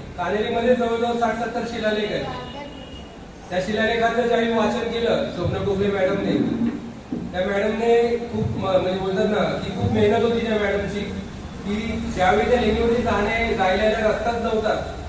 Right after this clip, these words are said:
त्यावेळेला त्या मॅडमने त्याच्यावरती काम केलं, कारण त्यांची पीएचडी त्या लेणीवरची आहे. पण आज त्या लेणीवरचे जे शिलालेख आहेत, त्यामधले आपण ज्यावेळी का-, कान्हेरीवरती एंट्री करतो, त्यावेळी नदीच्या पलीकडचा जो भाग आहे,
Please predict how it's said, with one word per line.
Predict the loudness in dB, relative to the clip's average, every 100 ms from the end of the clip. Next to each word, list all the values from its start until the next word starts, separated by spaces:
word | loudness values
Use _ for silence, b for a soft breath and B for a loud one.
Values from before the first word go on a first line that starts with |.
| -10 -2
त्यावेळेला | 0 2 2 2
त्या |
मॅडमने | 2 2 0 0 0
त्याच्यावरती | 0 0 -2 -2
काम | 0 0
केलं, | 0 0
कारण | 0 0
त्यांची | 0 -2 -2
पीएचडी | 0 2 2 -2 -4 -8 -10 -8
त्या | -2
लेणीवरची | 0 2 4 4 4
आहे. | 0 -2 -4 -6 -8 -8 -10 -10 -4
पण | 0
आज | 2 2 2 -2 -4 -4 -6 -6 -4
त्या | 2
लेणीवरचे | 4 4 2 -2 -2
जे | -4 -2
शिलालेख | -2 0 0 0 0
आहेत, | 0 -4 -8 -4
त्यामधले | -2 0 6 8 8 6 -4 -8 -10 -10 -10 -8 -8 -8 -8 -8 -8 -4
आपण | 0 2
ज्यावेळी | 4 4 2
का-, | 0 4 4 6 6 4
कान्हेरीवरती | 2 2 2 0 2 4
एंट्री | 4 0
करतो, | 0 0 0
त्यावेळी | 2 0
नदीच्या | 0 -2 -2 0 2
पलीकडचा | 2 2 2 2 6
जो | 6
भाग | 6 4
आहे, | 4 2